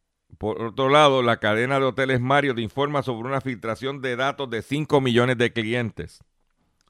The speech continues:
La empresa in-, ha, ha iniciado una investigación interna después de que se produjera un a-, un acceso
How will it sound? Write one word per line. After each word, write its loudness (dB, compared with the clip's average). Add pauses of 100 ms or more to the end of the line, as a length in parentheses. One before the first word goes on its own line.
(300)
La -6
empresa -2
in-, -4
ha, -4
ha 0
iniciado -2
una -4
investigación -4
interna -2
después -2
de -2
que -6
se -4
produjera -4
un -6
a-, -8
un -6
acceso -4